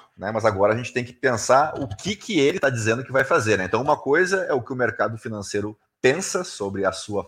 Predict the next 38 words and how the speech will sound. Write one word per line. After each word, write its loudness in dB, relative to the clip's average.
futura -8
gestão, -2
outra 0
é 6
aquilo 0
que -6
ele -6
está 0
prometendo -2
entregar. 2
Então, -14
a -8
gente -10
trouxe -4
as -4
duas -2
coisas -2
hoje. 4
A 2
Petrobras 2
caiu 2
hoje, 0
né, 0
é, 2
em, -10
em, -14
em -14
comparação 0
com -6
as -6
outras -2
empresas 0
listadas 4
na, -2
na, -2
na -2
Bolsa -4
Brasileira 2